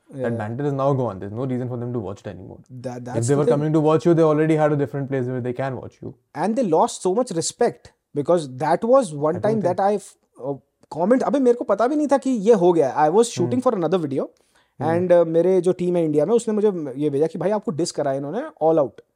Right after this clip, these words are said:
Speaker 2: कि
Speaker 1: हम्म।
Speaker 2: आप इनके जोक्स चुरा रहे हो। मैंने कहा, "What?" मैंने कहा,
Speaker 1: हम्म।
Speaker 2: "हम, हमने देखा भी नहीं था।" And वो, they were also the same thing कि हमने आज से इनकी वीडियो भी नहीं देखी है, कर क्या रहे हैं।
Speaker 1: हम्म।
Speaker 2: And I was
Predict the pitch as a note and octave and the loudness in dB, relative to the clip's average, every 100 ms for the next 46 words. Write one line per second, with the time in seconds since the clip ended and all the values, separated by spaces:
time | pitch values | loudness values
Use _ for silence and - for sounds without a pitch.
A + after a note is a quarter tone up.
0 | _ _ _ _ D#3 G#2 G#2 C#3 E3 E3+ | _ _ _ _ -2 0 -2 -2 0 0
1 | F3+ F3 D#3+ D#3+ D3+ A#2 B2+ C#3 F#3 F3 | -2 0 -2 -2 -6 -8 -8 -8 -6 -2
2 | E3 - - _ _ D3+ F#3 G#3+ A2+ A2 | -2 -2 -8 _ _ -8 -4 -6 -6 -12
3 | A2 - - F#3 G3+ - _ F3 D3+ E3 | -14 -8 -2 -2 -2 -10 _ -12 -6 -4
4 | F#3+ F3 A#3 B3 F#3+ C#3 A#2+ C#3+ D3+ D#3 | -2 0 0 0 -2 -4 -6 -4 -4 -4
5 | D3 D#3 F#3 F3+ F#3+ F#3 F#3+ E3+ D3 C3+ | -2 -2 0 -2 -4 -6 -6 -6 -6 -6
6 | F3+ - _ _ - D3+ G3 G3 A#3+ A#3+ | -6 -8 _ _ -6 -2 0 0 0 0
7 | F#3 B3 C#4+ C#4 A3 B3 A#3+ - - - | 2 2 2 2 2 2 0 0 0 0
8 | E3+ - _ _ _ A#2+ D3 F3+ F#3 - | -2 -8 _ _ _ -8 -4 -4 -2 0
9 | F3 | 2